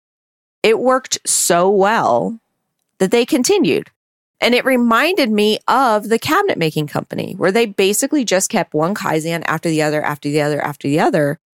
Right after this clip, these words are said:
That's what this company started to do with safety, is that that problem was solved. What's our next problem? And then they would start a whole new group with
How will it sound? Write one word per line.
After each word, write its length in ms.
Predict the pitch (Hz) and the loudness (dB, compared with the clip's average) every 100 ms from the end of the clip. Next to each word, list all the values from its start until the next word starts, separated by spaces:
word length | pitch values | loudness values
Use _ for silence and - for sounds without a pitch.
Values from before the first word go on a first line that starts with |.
| _ | _
That's 200 | - 180 | -2 0
what 140 | 214 - | -2 0
this 160 | 220 | -2
company 340 | - 202 165 160 | 0 -4 -4 -6
started 380 | - 147 156 | -2 -2 -2
to 80 | 151 | -4
do 460 | 143 135 139 131 - - | -6 -4 -2 -4 -8 -4
with 160 | 151 | -4
safety, 580 | - 294 359 - - - _ _ _ _ _ | 0 0 0 0 -6 -6 _ _ _ _ _
is 240 | - 185 180 | 0 0 2
that 360 | 185 170 - | 0 0 -2
that 260 | 135 147 - | -2 -2 -2
problem 360 | - 208 233 233 | -2 0 0 -2
was 140 | 247 | 0
solved. 360 | - 247 202 - | 0 2 0 0
What's 280 | 156 170 | -2 0
our 100 | 160 | -2
next 240 | 147 139 - | -2 -6 -6
problem? 540 | - 135 131 123 165 - _ - | -2 -2 0 -6 -6 -16 _ -4
And 100 | 175 | 0
then 140 | 175 | 2
they 80 | 170 | 2
would 100 | 165 | 0
start 240 | - 160 | 0 -2
a 60 | 147 | -4
whole 400 | - - 170 180 | -6 0 0 0
new 200 | 175 170 | 0 -2
group 280 | 165 156 - _ | -2 -4 -4 _
with 160 | 143 | -4